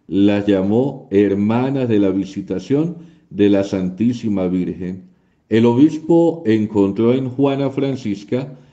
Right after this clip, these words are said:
la mujer ideal para que dirigiera su comunidad de mujeres. Así que en mil seiscientos diez, los dos santos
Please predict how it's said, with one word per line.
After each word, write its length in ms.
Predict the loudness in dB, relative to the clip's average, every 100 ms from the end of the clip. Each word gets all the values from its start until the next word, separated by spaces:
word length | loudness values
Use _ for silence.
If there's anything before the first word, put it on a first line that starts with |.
| _
la 220 | 0 2 2
mujer 380 | 0 0 2
ideal 480 | 4 6 6 4 2
para 220 | 0 0
que 160 | 2 2
dirigiera 640 | 4 2 0 2 2 2
su 260 | -2 -4 -4
comunidad 800 | -2 -2 -2 -2 0 0 -2 -8 -20 _ -8
de 220 | 0 0
mujeres. 680 | 0 -2 -2 -2 -2 -6 -20 _ _ -12
Así 420 | -10 -2 -2 0
que 240 | 2 4
en 120 | 2
mil 240 | 2 2 0
seiscientos 720 | -4 -6 -4 -2 0 0 2
diez, 380 | 4 2 0 -8 -20 _ _
los 220 | -4 -2
dos 220 | 2 2 2
santos 520 | 0 0 -2 -2